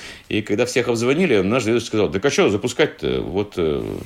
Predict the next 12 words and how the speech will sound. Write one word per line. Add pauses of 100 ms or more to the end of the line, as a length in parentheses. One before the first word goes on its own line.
Равинский
уже
год
этим
пользуется.
Че,
все
нормально,
все
знаем
и
так».